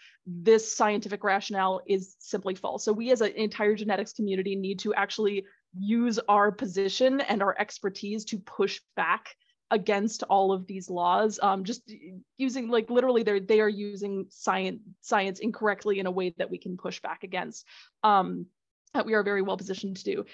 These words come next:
And the other call to action was, uh, for, uh, our genetics organizations to create better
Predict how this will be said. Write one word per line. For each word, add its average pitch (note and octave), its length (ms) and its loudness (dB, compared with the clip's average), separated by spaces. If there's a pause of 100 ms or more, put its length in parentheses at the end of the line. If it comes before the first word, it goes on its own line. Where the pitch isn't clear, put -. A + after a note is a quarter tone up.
(200)
And B3+ 100 6
the C#4+ 80 6
other E4 140 4
call C4 240 2
to B3 140 -2
action G#3 440 0
was, F#3+ 460 -2
uh, G3 300 4 (160)
for, F#3+ 280 -2
uh, F#3 120 0 (240)
our G3+ 200 4
genetics G3+ 520 -2
organizations G#3 840 0 (300)
to D4 120 0
create B3+ 560 -4
better G#3+ 420 4